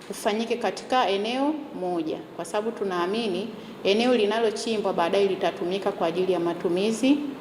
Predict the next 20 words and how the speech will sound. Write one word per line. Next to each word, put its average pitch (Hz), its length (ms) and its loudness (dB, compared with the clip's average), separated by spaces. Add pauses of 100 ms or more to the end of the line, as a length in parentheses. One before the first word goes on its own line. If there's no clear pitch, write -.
mengine. 180 640 4 (760)
Na 190 360 2 (300)
huwa 277 160 4
tunajitahidi 214 760 0
kuhakikisha 208 680 -4
sasa 190 420 -2
ule 226 180 6
uchimbaji 180 680 0
walau 214 380 2
hausababishi 185 800 -2
madhara 202 560 0 (520)
makubwa, 196 680 0 (180)
hususan 214 520 -2
kwenye 180 260 -2
miundombinu 185 1040 4 (340)
ya 180 120 2
barabara. 185 800 4
Haijalishi 202 640 2
kama 214 300 -2
ni, 170 280 -4